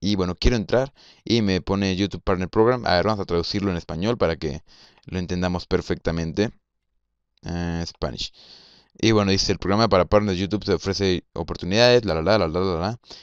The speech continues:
Dice, "Comparte YouTube, formarás parte de una comunidad global con miembros de diferentes ámbitos como la música, el cine, la comedia y el deporte, entre otros muchos. Empezar a participar en este programa es una tarea rápida y sencilla".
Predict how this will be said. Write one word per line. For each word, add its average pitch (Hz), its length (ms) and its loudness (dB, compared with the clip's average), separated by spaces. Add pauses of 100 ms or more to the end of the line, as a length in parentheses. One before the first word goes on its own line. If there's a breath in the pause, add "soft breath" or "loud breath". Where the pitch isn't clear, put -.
(160 loud breath)
Dice, 104 200 -2
"Comparte 123 400 4
YouTube, 120 300 2
formarás 95 380 -2
parte 110 260 0
de 107 60 2
una 104 100 0
comunidad 90 340 0
global 95 360 2
con 90 160 -6
miembros 95 260 -2
de 85 60 -2
diferentes 90 320 -8
ámbitos 104 360 -2
como 80 160 -8
la 73 100 -6
música, 101 360 -2
el 76 80 -4
cine, 107 220 0
la 92 100 4
comedia 98 400 -2 (360 loud breath)
y 123 100 2
el 120 80 2
deporte, 120 340 2
entre 95 180 -2
otros 104 220 -2
muchos. 139 400 -2 (460 loud breath)
Empezar 104 360 2
a 120 80 8
participar 95 420 0
en - 20 2
este 110 160 -2
programa 113 440 2
es 101 140 -6
una 98 120 -4
tarea 101 260 2
rápida 104 300 4
y 90 40 0
sencilla". 90 360 -4